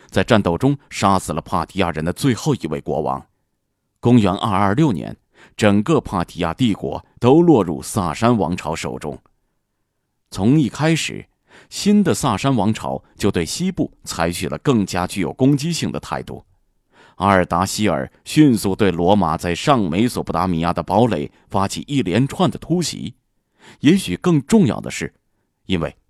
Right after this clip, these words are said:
他夺取了位于波斯湾最北端的港口，罗马以帕尔米拉为起点，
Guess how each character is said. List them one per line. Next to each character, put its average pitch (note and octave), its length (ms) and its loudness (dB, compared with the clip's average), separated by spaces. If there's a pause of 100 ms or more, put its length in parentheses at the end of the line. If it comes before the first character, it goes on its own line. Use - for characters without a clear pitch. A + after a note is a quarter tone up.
(100)
他 E2 140 -2
夺 E2 220 0
取 E2 140 -4
了 D2 120 -2
位 F2 160 2
于 D#2 120 -4
波 B2+ 220 2
斯 B2 140 -6
湾 C3+ 160 2
最 F3 200 4
北 B1+ 360 -6
端 D3 200 0
的 C3 60 0
港 B2 260 0
口， - 320 -10 (460)
罗 G#2 240 4
马 D2+ 260 -2 (140)
以 G2 140 -2
帕 - 260 -4
尔 G2+ 140 4
米 F#2 240 2
拉 C3+ 200 0
为 B2 140 0
起 A#2 260 -4
点， F#2 280 -6